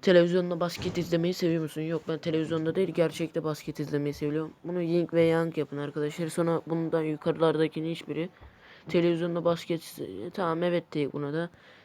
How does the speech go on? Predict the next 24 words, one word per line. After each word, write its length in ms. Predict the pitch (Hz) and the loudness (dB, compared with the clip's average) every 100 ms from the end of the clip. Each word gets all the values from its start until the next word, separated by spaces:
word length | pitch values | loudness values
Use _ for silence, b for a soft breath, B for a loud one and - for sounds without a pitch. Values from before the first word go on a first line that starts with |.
| B | B
Beş 280 | 175 170 - | 2 2 0
yıldız 360 | 175 160 165 156 | -2 -2 -2 -2
verin, 240 | 147 156 | -4 -4
tamam 440 | - 165 160 139 | -4 -2 -2 -2
deyin. 200 | 143 156 - _ _ - - - | -4 -6 -10 _ _ -20 -14 -6
Bununla 240 | 165 170 | -4 -4
şimdi 260 | 170 165 165 | -4 -4 -4
size 240 | - 175 | 0 0
para 260 | 165 160 165 | 2 0 0
vermeyecek. 680 | 170 151 139 151 147 - - - | 0 -2 -6 -8 -10 -14 -20 -8
Kapata 420 | 156 160 151 160 | -6 -4 -2 -4
basın. 320 | 143 - 165 - B B B B B B B B B B - | -4 -10 -14 -16 B B B B B B B B B B -8
Bu 160 | 190 208 | 0 0
ikinci 440 | 175 170 190 180 | 0 -2 -4 -2
yöntemimiz 640 | 175 139 135 147 139 147 151 | -2 -2 -4 -4 -4 -4 -4
arkadaşlar 680 | 143 147 151 143 - 165 | -4 -4 -6 -6 -6 -4
yani. 420 | 147 147 143 165 - - - | -2 -2 -4 -6 -10 -8 2
O 120 | 175 | 2
havucum 500 | 170 175 175 175 175 | 4 4 4 2 2
nokta 300 | 170 170 165 | 0 2 0
com 220 | 180 175 | 4 4
daha 240 | 165 165 165 | 6 6 6
da 100 | 151 | 4
bir, 180 | 160 | 2